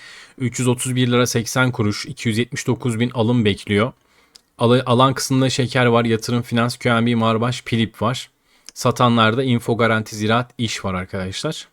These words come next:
S D T'de. Zaten şirketi anlatmaya gerek yok biliyorsunuz. Onun dışında Türk Traktör var.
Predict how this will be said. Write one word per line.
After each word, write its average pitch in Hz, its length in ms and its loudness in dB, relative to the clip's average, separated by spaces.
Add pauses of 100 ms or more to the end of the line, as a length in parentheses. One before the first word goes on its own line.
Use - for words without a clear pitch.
(120)
S 101 260 -4
D 98 140 -2
T'de. 113 400 -4 (560)
Zaten 135 340 -2
şirketi 127 440 -2
anlatmaya 117 480 0
gerek 113 340 0
yok 107 240 -4
biliyorsunuz. 110 680 -2 (540)
Onun 160 240 4
dışında 185 400 2
Türk 180 200 -2
Traktör 175 440 2
var. 147 380 2